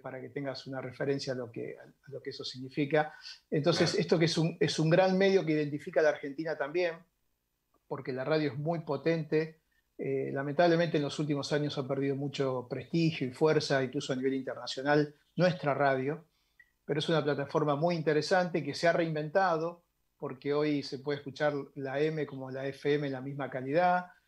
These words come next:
Speaker 1: y se
Speaker 2: Ujú.
Speaker 1: escucha una radio en cualquier lugar del mundo. Entonces, eh, y está estas opciones de, de las radios como, como esta, que ha sido pionera y bien vos decís.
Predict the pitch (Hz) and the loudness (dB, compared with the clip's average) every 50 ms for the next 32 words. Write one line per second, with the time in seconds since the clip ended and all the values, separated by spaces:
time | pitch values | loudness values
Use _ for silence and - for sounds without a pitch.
0 | _ _ _ - 151 147 - - 104 104 - 151 135 - 151 147 143 143 143 139 | _ _ _ -12 -12 -10 -8 -8 -6 -4 -4 -2 -2 0 -2 0 0 -2 -2 0
1 | 139 151 151 151 151 147 147 135 135 131 135 151 151 139 139 139 143 143 139 135 | 0 2 2 2 2 0 0 -4 -6 -2 0 0 0 0 0 0 0 0 -2 -4
2 | 131 135 160 190 190 185 175 165 175 170 170 170 - - - 139 135 160 160 156 | -4 -2 -2 -2 -2 0 0 2 4 4 4 4 2 0 -4 -6 -4 -4 -2 0
3 | 160 160 156 - - - _ _ - - _ _ _ - - 160 151 143 139 135 | 0 -2 -2 -2 -6 -16 _ _ -20 -20 _ _ _ -4 0 0 2 2 2 0
4 | 139 - - 170 156 156 151 - 165 156 151 151 - - 147 143 147 139 - - | 0 -2 -2 -2 -4 -4 -2 -2 0 2 2 2 0 -2 -2 -2 -4 -4 -6 -2
5 | - 160 160 160 151 147 139 131 127 127 135 127 127 127 131 127 135 147 143 143 | 0 2 2 2 2 0 -2 -4 -4 -6 -6 -6 -6 -6 -6 -6 -2 0 0 2
6 | 143 139 139 131 123 - - - - - - 131 127 123 120 123 - - 123 123 | 2 0 -2 -4 -6 -8 -12 -14 -14 -14 -12 -10 -10 -10 -10 -10 -12 -10 -8 -2
7 | 135 156 175 175 160 160 151 127 117 131 120 117 - 131 131 123 117 131 127 135 | 0 2 2 2 2 2 -2 -2 -2 -4 -8 -6 -6 -6 -6 -6 -6 -6 -2 2
8 | 147 147 139 131 131 131 131 127 127 123 123 123 113 - 175 175 185 180 - - | 2 4 4 2 0 -2 -4 -6 -8 -8 -10 -8 -4 0 0 0 0 0 -4 -14